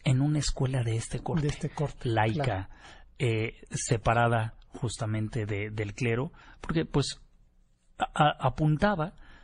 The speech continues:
Speaker 1: a todos
Speaker 2: Ujú.
Speaker 1: los ideales del manifiesto,
Speaker 2: Del
Speaker 1: desde
Speaker 2: manifiesto.
Speaker 1: luego,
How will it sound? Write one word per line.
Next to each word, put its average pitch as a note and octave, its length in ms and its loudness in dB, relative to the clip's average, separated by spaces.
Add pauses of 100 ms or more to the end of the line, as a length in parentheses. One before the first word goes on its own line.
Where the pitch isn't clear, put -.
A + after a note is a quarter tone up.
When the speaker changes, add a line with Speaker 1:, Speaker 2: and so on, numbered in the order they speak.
(160)
Speaker 1:
a - 100 2
todos F3 200 2
Speaker 2:
Ujú. G3 80 0
Speaker 1:
los F3 200 0
ideales D3 760 0 (180)
del A#2 220 -2
manifiesto, A2+ 640 0
Speaker 2:
Del A2+ 100 0
Speaker 1:
desde A#2 140 -2
Speaker 2:
manifiesto. - 20 -2
Speaker 1:
luego, A2 400 -2